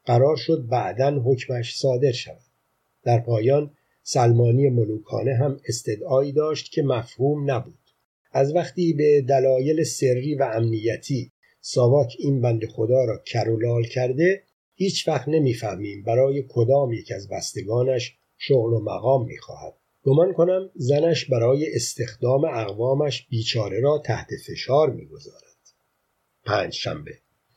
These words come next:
صبح زود شرفیاب شدم.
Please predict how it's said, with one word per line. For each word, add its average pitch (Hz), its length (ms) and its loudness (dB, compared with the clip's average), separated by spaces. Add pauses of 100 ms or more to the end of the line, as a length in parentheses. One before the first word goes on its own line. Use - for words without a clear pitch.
(320)
صبح 139 400 2
زود 135 420 0
شرفیاب 107 680 0
شدم. 87 380 -16